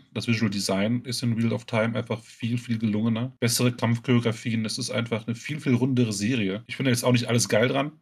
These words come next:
Also es ist halt in jeder Hinsicht auch wieder, wieder nur Fantasy. Aber ich finde es tatsächlich, wenn du das einfach so betrachtest, losgelöst von irgendwelchen Vorlagen, die wirkt einfach hochwertiger. Guckst dir halt eine Folge an, hast das Gefühl, da war mehr Geld drin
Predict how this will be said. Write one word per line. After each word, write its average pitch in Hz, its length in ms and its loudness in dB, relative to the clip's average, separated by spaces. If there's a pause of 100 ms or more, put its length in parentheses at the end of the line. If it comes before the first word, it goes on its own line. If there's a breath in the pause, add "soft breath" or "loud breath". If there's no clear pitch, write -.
Also 98 180 -6
es 95 100 -6
ist - 120 -6
halt 104 140 0
in - 80 -12
jeder 110 100 -2
Hinsicht 107 220 -2
auch 120 180 -4
wieder, 104 340 -2
wieder 113 220 -4
nur 107 160 -4
Fantasy. 123 640 -4
Aber 104 160 -2
ich 98 80 -6
finde 104 140 -4
es - 120 -6
tatsächlich, 113 800 -8
wenn 113 120 -8
du 107 40 -4
das 101 160 -6
einfach - 160 -14
so - 120 -16
betrachtest, 117 520 -8
losgelöst 120 500 0
von 117 100 -4
irgendwelchen 107 380 -4
Vorlagen, 147 840 -8
die 107 140 -2
wirkt 117 260 0
einfach 113 500 -6
hochwertiger. - 840 -6
Guckst 120 240 -8
dir 113 80 2
halt 120 100 -2
eine 117 80 -4
Folge 113 380 -2
an, 120 100 -2
hast 113 140 -6
das 117 80 -6
Gefühl, 120 400 0
da 107 180 -2
war 117 120 2
mehr 117 240 0
Geld 135 420 -4
drin 113 240 -8